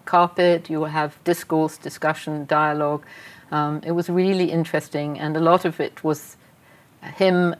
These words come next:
and others telling me about and interpreting what Islam is for this naive young foreigner who knew very little about Islam, but we would have discussions about,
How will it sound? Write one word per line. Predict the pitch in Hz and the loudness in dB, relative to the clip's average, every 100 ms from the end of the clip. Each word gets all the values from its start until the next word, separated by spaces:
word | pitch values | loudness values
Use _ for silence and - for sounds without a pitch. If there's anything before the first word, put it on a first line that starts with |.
| - | -6
and | 151 147 | -6 -2
others | 160 160 160 147 | 2 4 4 0
telling | - - 165 165 | -4 -2 0 2
me | 160 151 | 0 -2
about | - 143 147 143 - | -6 -6 -4 -4 -4
and | 151 | -4
interpreting | 156 147 160 147 156 - 151 139 | -2 0 0 0 -6 -6 -8 -8
what | 147 143 - | -6 -6 -4
Islam | 143 147 139 135 | -6 -4 -6 -4
is | 143 151 | -6 -6
for | - 151 | -2 -2
this | 143 135 - - - - _ - | -2 -6 -10 -20 -20 -20 _ -6
naive | 147 147 151 147 | -2 0 0 -2
young | 143 139 139 | -4 -4 -6
foreigner | 135 151 143 147 135 | -2 0 2 0 -4
who | 147 | -4
knew | 143 143 | -6 -6
very | 135 139 | -8 -8
little | 139 127 - | -8 -12 -14
about | 135 131 131 | -12 -12 -6
Islam, | 185 190 143 131 | -6 -6 -8 -8
but | 127 143 | -8 -6
we | 147 | -4
would | 143 139 | -6 -6
have | 143 143 131 | -4 -4 -4
discussions | 131 - 127 - 135 | -12 -12 -12 -10 -10
about, | 131 139 131 | -8 -8 -8